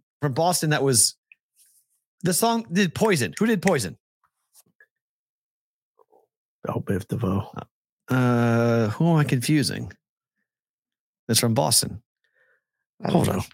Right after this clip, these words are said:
Speaker 1: Now I need to look this up. You get, get this. That, now I'm confused.
Speaker 2: Shady Ewa Beach Bum in the chat. He said, Nineties rap is the best. The kids don't know. They really don't.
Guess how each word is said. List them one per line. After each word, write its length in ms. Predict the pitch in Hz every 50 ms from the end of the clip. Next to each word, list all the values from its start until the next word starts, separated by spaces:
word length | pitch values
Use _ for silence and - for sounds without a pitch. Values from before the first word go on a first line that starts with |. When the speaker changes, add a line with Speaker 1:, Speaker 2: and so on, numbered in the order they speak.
| _
Speaker 1:
Now 160 | - 123 120 120
I 40 |
need 100 | 120 113
to 40 | 113
look 120 | 123 123 -
this 180 | - 117 -
up. 180 | - - - -
You 100 | 87 82
get, 280 | - - 87 92 87
get 140 | - - -
this. 200 | - - - - - _
That, 140 | - 92 80 - - - 82 - -
now 240 | - 95 104 101 104
I'm 100 | 104 98
confused. 540 | - - 98 90 - - 71 - - - - _ _ _ _ _ _ _ _ _ _ _ _ _ _ _ _ _ _ _ _ _ _ _ _ _ _ _ _ _ _ - - _ _ _ _ _ _ _ - - - - - - - - - - - - - - - -
Speaker 2:
Shady 400 | - - - - 143 151 151 160
Ewa 460 | 156 131 - 170 170 160 160 165 147
Beach 380 | 131 - 170 190 202 185 - -
Bum 220 | 180 160 156 151
in 100 | 170 185
the 80 | 202 190
chat. 420 | 160 - - 208 208 208 196 180 -
He 60 | 156
said, 260 | - - 180 170 156
Nineties 400 | 160 180 190 196 196 190 180 147
rap 280 | 160 185 208 202 190 -
is 120 | 170 139 127
the 80 | 156
best. 360 | 135 131 185 185 180 151 -
The 60 | - 135
kids 340 | 127 - 190 180 160 139
don't 340 | 151 - 180 170 165 156 165
know. 260 | 165 170 156 147 139
They 120 | 131 139 135
really 300 | 139 180 190 170 147 131
don't. 460 | 117 107 113 113 113 117 - - -